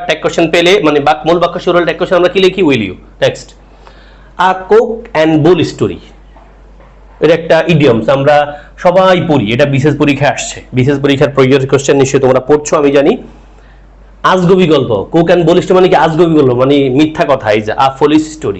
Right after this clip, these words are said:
a foolish story। আমার ক্লাস নিশ্চয়ই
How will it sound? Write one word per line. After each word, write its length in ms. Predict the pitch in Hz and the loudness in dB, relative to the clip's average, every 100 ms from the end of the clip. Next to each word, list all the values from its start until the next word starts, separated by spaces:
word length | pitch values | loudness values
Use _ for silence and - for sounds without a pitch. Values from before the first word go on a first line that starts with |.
| - 131 | -8 -4
a 220 | 147 156 | -2 2
foolish 360 | 160 180 - | 0 0 -6
story। 160 | 120 92 - - - | -10 -10 -16 -20 -4
আমার 300 | 170 226 226 | 0 0 0
ক্লাস 320 | 185 180 175 | 0 0 0
নিশ্চয়ই 420 | 180 170 180 180 | -2 0 0 -2